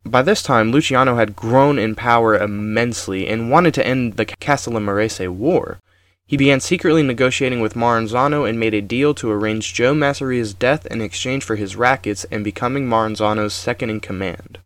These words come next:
Luciano also convinced Gagliano and Lucchese to defect to Maranzano's side as well.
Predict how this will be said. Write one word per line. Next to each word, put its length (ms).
Luciano 520
also 320
convinced 480
Gagliano 760
and 80
Lucchese 560
to 220
defect 560
to 100
Maranzano's 680
side 280
as 120
well. 380